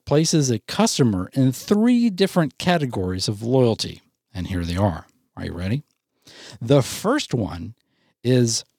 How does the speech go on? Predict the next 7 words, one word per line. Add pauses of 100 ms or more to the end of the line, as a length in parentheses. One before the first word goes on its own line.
(160)
heart
loyal. (480)
These
folks (120)
are
most
loyal.